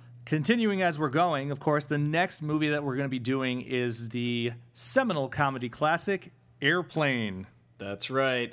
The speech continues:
Speaker 2: Um, we probably already talked about this on the show, but we wanted to do something with a, you know, kind of the same spirit of how we started the show with a Mel Brooks movie, just a pure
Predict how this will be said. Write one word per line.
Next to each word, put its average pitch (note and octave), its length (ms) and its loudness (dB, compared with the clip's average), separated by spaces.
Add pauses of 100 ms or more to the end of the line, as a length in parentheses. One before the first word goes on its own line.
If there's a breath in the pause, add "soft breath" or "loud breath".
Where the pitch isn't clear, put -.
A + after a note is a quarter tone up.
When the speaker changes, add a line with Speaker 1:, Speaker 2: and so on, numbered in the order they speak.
Speaker 2:
Um, A2+ 580 0
we A#2+ 500 0 (120)
probably C3 460 2
already C3+ 260 2
talked C3+ 320 2
about C3+ 300 2
this C#3 180 0
on C3+ 160 2
the C3+ 80 0
show, C#3+ 400 2
but C3 240 0
we C3+ 140 0
wanted C3 360 0
to C3+ 80 0
do C3+ 200 2
something C#3 640 2 (680 loud breath)
with D3+ 300 4
a, C#3+ 280 2
you G#2 360 -2
know, C3 400 2
kind D3 240 4
of C3+ 120 -2
the C3+ 120 2
same C#3+ 340 2
spirit E3 640 2
of C#3 220 0
how C#3 180 4
we B2+ 200 -2
started D3 500 2
the C#3+ 80 0
show C#3 420 4
with B2+ 180 0
a A#2+ 40 -2
Mel A#2+ 240 2
Brooks B2 340 0
movie, A#2+ 420 0
just B2+ 300 0
a G#2+ 320 2
pure C#3+ 800 0